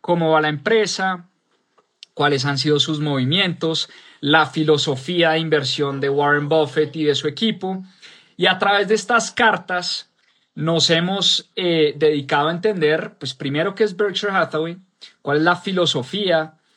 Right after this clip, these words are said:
de Warren Buffett y del equipo detrás, de las cabezas detrás de Berkshire Hathaway, en qué invierte Berkshire Hathaway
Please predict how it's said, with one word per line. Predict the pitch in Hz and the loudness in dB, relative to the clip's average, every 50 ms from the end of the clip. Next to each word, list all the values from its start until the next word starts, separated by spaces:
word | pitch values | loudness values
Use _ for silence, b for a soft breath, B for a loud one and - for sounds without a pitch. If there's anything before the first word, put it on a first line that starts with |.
| b b b b b - | b b b b b -12
de | 135 135 139 | 0 0 2
Warren | 139 139 147 143 147 151 156 170 | 2 2 2 2 2 2 2 2
Buffett | 170 170 143 131 - 170 175 175 - _ _ _ _ | 2 0 0 0 -4 -6 -8 -8 -10 _ _ _ _
y | 143 143 139 | -8 -4 -2
del | 135 127 127 | -2 -2 -2
equipo | 120 - - 170 165 131 - 170 175 | -4 -6 -8 -10 -8 -4 0 2 2
detrás, | 160 147 127 - 143 147 156 160 | 2 2 0 -2 0 0 0 0
de | 156 156 | 0 -2
las | 151 135 131 - | -2 -2 -4 -6
cabezas | - - 127 131 131 127 131 151 151 151 | -2 0 0 0 0 0 -2 -4 -6 -6
detrás | 160 139 - 135 131 127 | -6 -6 -2 -2 -2 -2
de | 131 135 | 0 0
Berkshire | 147 147 139 - 160 156 | 0 0 0 -2 -4 0
Hathaway, | 156 156 147 139 143 143 147 156 147 151 - | 0 0 0 0 0 0 0 0 0 0 0
en | 156 156 156 143 | 0 0 0 -2
qué | - 180 | -2 -2
invierte | 190 190 190 185 196 226 220 208 202 196 - 208 196 | -2 -2 -2 0 2 2 2 2 2 -2 -4 -6 -4
Berkshire | 175 180 180 180 - - 196 196 | -2 -4 -4 -4 -4 -4 0 2
Hathaway | 196 190 170 - 180 190 208 226 247 - | 2 2 2 -2 -2 0 0 -2 -2 -6